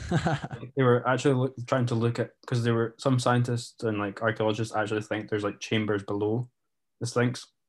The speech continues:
Speaker 2: And they were, like, talking about, like, um, to obviously, like, the head. They think it's actually, it was actually carved from something else before. Because,
Speaker 1: Right.
Speaker 2: because of the size, it's not, like, the same as, like, the, it's not,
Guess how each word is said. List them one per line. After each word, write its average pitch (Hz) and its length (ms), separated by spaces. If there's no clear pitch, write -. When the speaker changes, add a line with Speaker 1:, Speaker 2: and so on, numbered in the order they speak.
Speaker 2:
And 113 180
they 113 60
were, 113 100
like, 113 220
talking 120 220
about, 117 200
like, 110 140
um, 104 400
to 110 140
obviously, 104 240
like, 98 120
the 92 80
head. 110 420
They 127 80
think 117 240
it's 113 140
actually, 107 560
it 113 60
was 110 140
actually 107 300
carved 107 460
from 110 260
something 110 280
else 107 200
before. 123 500
Because, 120 480
Speaker 1:
Right. - 320
Speaker 2:
because 120 300
of 117 60
the 113 80
size, 110 440
it's 107 140
not, 110 180
like, 113 320
the 120 100
same 110 320
as, 104 120
like, 98 120
the, 104 240
it's 113 140
not, 113 180